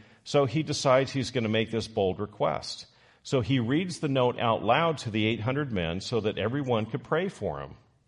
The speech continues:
And then he asked if the man who had been described would raise his hand.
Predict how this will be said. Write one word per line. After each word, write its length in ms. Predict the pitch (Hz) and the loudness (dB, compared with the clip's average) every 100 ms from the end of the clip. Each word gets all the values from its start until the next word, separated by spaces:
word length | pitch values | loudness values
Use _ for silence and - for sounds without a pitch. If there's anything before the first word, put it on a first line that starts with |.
| _ _ _ _ _ _ - - - _ | _ _ _ _ _ _ -20 -20 -20 _
And 140 | 107 117 | 0 2
then 140 | 143 | 4
he 140 | 170 | 2
asked 460 | 101 117 120 120 - - - - | 2 4 2 0 -8 -18 -12 -4
if 160 | 117 | 0
the 80 | 117 | 0
man 320 | 98 107 139 | 2 2 2
who 160 | 131 139 | 0 -2
had 100 | 113 | 0
been 160 | 123 | -2
described 580 | 107 104 - 143 135 113 | -2 -6 -2 2 4 2
would 180 | 101 104 | -2 -2
raise 240 | 110 107 | 0 0
his 160 | 107 110 | -4 -6
hand. 440 | - 160 104 71 | -4 -2 -2 -6